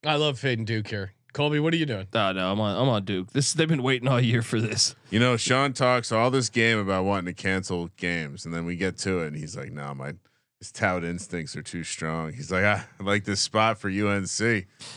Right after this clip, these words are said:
Speaker 2: U N C's
Speaker 3: John
Speaker 2: been terrible on the road this year too. Look, they're two
Speaker 3: Both
Speaker 2: and four.
Speaker 3: of these teams
Speaker 2: Yeah.
Speaker 3: aren't good. All right, what?
Speaker 1: Duke seven and oh and making forty percent of their threes. I just think
Speaker 2: The line is
Speaker 1: U N C's in
Speaker 2: telling
Speaker 1: their
Speaker 2: you to
Speaker 1: head.
Speaker 2: take Duke.
Speaker 1: You think so?
Speaker 2: Because I thought Carolina
Speaker 1: Yeah,
Speaker 2: would be
Speaker 1: they
Speaker 2: favored.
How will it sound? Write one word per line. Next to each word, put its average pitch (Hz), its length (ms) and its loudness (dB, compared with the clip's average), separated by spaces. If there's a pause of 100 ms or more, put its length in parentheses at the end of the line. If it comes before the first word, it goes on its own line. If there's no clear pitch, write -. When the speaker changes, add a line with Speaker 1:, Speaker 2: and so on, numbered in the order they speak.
(120)
Speaker 2:
U 233 120 6
N 214 140 6
C's 294 180 4
Speaker 3:
John 214 80 4
Speaker 2:
been 220 100 4
terrible 202 360 4
on 139 160 2
the 123 80 -2
road 110 240 -2
this 92 160 -6
year 90 100 -4
too. 95 220 -4
Look, 120 220 -2
they're 110 120 -2
two 175 200 4
Speaker 3:
Both 175 120 10
Speaker 2:
and 240 100 4
four. 143 100 2
Speaker 3:
of 135 80 4
these 123 260 4
teams 226 320 4
Speaker 2:
Yeah. 202 80 6
Speaker 3:
aren't 208 240 0
good. 196 440 2 (1600)
All 151 80 6
right, 123 140 4
what? 165 200 4
Speaker 1:
Duke 208 260 4
seven 220 320 2
and 208 140 2
oh 196 160 6
and 190 100 2
making 160 260 0
forty 156 240 0
percent 147 380 0
of 135 80 2
their 117 160 2
threes. 185 680 2 (480)
I 196 160 6
just 240 240 -2
think 185 220 2 (460)
Speaker 2:
The 135 120 4
line 208 300 6
is 262 60 0
Speaker 1:
U 226 40 4
N 196 60 6
C's 214 140 6
in - 60 8
Speaker 2:
telling 294 200 6
Speaker 1:
their 175 160 6
Speaker 2:
you 127 60 2
to 160 60 4
Speaker 1:
head. - 20 6
Speaker 2:
take 127 240 2
Duke. 98 360 -2 (420)
Speaker 1:
You 131 140 0
think 175 240 0
so? 320 240 -2
Speaker 2:
Because 156 260 0
I 208 140 6
thought 208 240 2
Carolina 202 340 4
Speaker 1:
Yeah, 302 120 6
Speaker 2:
would - 20 2
be 190 60 4
Speaker 1:
they 214 120 6
Speaker 2:
favored. 190 560 2